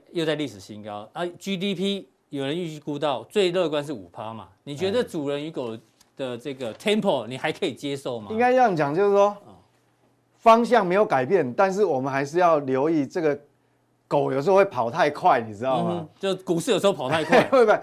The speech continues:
Speaker 1: 基本面跟不上。
Speaker 2: 像已经最近，最近这种行情已经有一点这种味道了。
Speaker 1: 嗯。
Speaker 2: 其实主人没有改变啊，基本面还是很好。其实我，我们那时候都讲嘛，
Speaker 1: 我们
Speaker 2: 基本面没有改变，然后外销订单还是很好。
Speaker 1: 还是很好。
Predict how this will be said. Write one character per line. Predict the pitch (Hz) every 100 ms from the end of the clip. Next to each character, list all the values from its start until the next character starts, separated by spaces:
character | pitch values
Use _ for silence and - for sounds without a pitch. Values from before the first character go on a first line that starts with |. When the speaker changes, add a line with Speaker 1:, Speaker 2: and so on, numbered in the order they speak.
| -
Speaker 1:
基 | - 214
本 | 240
面 | 226 180
跟 | 175 156
不 |
上。 | 139
Speaker 2:
像 | 202
已 | 240
经 |
最 | 269 233
近， | 233 208 - _ _
最 | 247 240
近 | 226
这 | 220
种 | 151
行 | 143 151
情 | 143
已 | 131
经 | 175
有 | 160 127
一 |
点 | 151 110
这 | 120
种 | 110
味 | 117 110
道 | 107
了。 | 90 -
Speaker 1:
嗯。 | 113 90 _ _ -
Speaker 2:
其 | 208
实 |
主 | 233 175
人 | 170
没 | 202
有 | 233
改 | - 139
变 | 165 180
啊， | 135
基 | - 220
本 | 180
面 | 214
还 | 165
是 | 180
很 | 175 175
好。 | 143 123
其 | 160
实 | 196
我， | 180 147
我 | 147 147 156
们 | 185
那 | 208
时 | 170
候 | 190
都 | 190 190 - _ -
讲 | 131
嘛， |
Speaker 1:
我 | 120
们 |
Speaker 2:
基 | 123
本 | 185 143
面 | 180
没 | 147
有 | 156
改 | 156 110
变， | 107 139 98
然 |
后 | 113
外 | 180
销 | 170 175
订 | 175 160
单 | 165
还 | 139
是 | 139
很 | 135
好。 | 139
Speaker 1:
还 |
是 | 160
很 | 135
好。 | 120